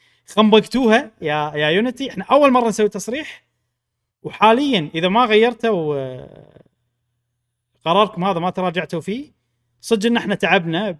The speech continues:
وتعلمنا على الأنجن مالكم وبنينا وايد من لعبتنا الجديدة، إحنا راح نحول على أنجن ثاني. حتى لو لعبة تأخر، ولا إن اللي، اللي قاعد يصير هذا يكمل.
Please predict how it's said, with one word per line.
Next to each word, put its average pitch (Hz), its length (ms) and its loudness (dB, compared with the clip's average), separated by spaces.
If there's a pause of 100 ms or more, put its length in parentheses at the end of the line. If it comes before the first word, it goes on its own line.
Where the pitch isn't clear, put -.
(140)
وتعلمنا 147 720 -4
على 135 220 -4
الأنجن 143 320 -6
مالكم 160 400 -6
وبنينا 147 440 -2
وايد 160 340 2
من 156 100 -6
لعبتنا 156 320 -6
الجديدة، 160 480 -6 (280)
إحنا 175 160 -2
راح 160 100 -2
نحول 160 340 2
على 143 200 -4
أنجن 131 180 -8
ثاني. - 280 -20 (720)
حتى 165 240 -4
لو 165 100 2
لعبة 143 220 -4
تأخر، 160 520 -10 (140)
ولا 160 420 2
إن 131 160 -6
اللي، 117 240 -12
اللي 117 220 -14
قاعد 117 160 -12
يصير 123 220 -10
هذا 113 100 -12
يكمل. 110 360 -20